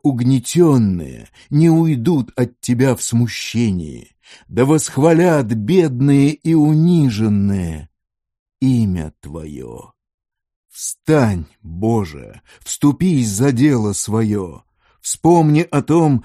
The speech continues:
что целыми днями насмехаются безбожники над Тобой.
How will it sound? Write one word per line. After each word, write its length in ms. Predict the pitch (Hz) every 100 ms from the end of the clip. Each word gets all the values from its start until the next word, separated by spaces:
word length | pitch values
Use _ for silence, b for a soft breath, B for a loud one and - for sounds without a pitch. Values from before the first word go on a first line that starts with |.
| B
что 280 | - - 156
целыми 600 | - - 196 165 156 160
днями 500 | 127 131 165 147 143
насмехаются 1400 | 139 139 - 135 127 147 147 123 123 - 127 123 107 95 b b
безбожники 1120 | 107 131 120 107 107 139 127 101 117 113 -
над 380 | 113 104 107 113 - _
Тобой. 720 | 117 117 110 117 90 71 55